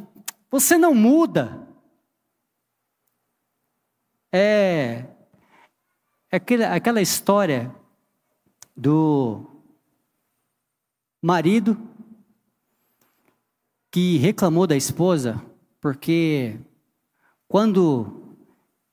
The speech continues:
eles casaram, a esposa era de um jeito,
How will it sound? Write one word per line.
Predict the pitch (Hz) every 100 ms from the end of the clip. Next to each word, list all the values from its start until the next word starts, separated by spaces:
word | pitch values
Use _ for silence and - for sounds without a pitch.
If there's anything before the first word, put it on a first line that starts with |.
| -
eles | 180 -
casaram, | - 123 123 135 147 117 104 _ _ _ _ _ _ _ _ -
a | 139
esposa | - - 175 160
era | 170 151
de | 143
um |
jeito, | 117 151 180 180 -